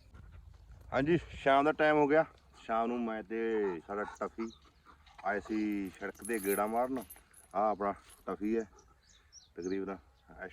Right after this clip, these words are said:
ਟਾਈਮ ਆਪਣੇ ਲਵੇ ਖੜਿਆ। ਕਹਿੰਦਾ ਮੈਨੂੰ ਸ਼ਾਮ ਨੂੰ ਲੈ ਕੇ ਚੱਲ, ਛਾਂਕਣ ਲੱਗਿਆ ਪਿਆ ਸੀਗਾ ਤੇ ਖੁੱਲ੍ਹ ਕੇ ਆਪਾਂ ਹੁਣ ਲੈ ਕੇ ਆਏ ਇਹਨੂੰ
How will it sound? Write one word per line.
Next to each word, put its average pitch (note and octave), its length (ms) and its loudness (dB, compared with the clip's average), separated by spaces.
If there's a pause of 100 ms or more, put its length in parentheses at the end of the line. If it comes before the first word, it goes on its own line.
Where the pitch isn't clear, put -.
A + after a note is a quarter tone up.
ਟਾਈਮ G2 120 -6
ਆਪਣੇ F#2 260 -6
ਲਵੇ F2+ 160 -4
ਖੜਿਆ। G2 300 -8
ਕਹਿੰਦਾ G2+ 280 -8
ਮੈਨੂੰ F#2+ 360 -10 (100)
ਸ਼ਾਮ F#2+ 220 -6
ਨੂੰ G2+ 120 -4 (680)
ਲੈ F#2+ 160 -4
ਕੇ A2 140 -6
ਚੱਲ, G#2+ 280 -4 (320)
ਛਾਂਕਣ G2 360 -6
ਲੱਗਿਆ G#2 220 -2
ਪਿਆ G2+ 180 -4
ਸੀਗਾ G#2 280 -6 (420)
ਤੇ F2 200 -8
ਖੁੱਲ੍ਹ G#2+ 240 -4
ਕੇ B2 80 -2
ਆਪਾਂ A2 220 -4
ਹੁਣ G2+ 640 -4
ਲੈ F#2 100 -2
ਕੇ F#2+ 160 -8
ਆਏ F#2+ 100 -2
ਇਹਨੂੰ G2 540 -6